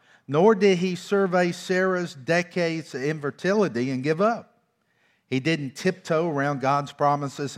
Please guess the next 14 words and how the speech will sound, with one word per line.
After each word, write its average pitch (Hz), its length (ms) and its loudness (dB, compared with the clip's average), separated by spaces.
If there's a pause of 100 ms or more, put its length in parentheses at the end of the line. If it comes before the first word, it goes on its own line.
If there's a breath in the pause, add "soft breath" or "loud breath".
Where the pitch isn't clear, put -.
asking 131 640 -2 (240)
cautiously 147 800 -4
skeptical 131 840 -6
questions. 113 720 -6 (420 soft breath)
He 131 240 0
plunged, 120 840 -2
I 120 60 2
love 120 280 2
this, 95 280 -6
he 131 120 -2
plunged 175 800 0 (300 loud breath)
into 147 420 4
the 190 140 2
promise 151 840 2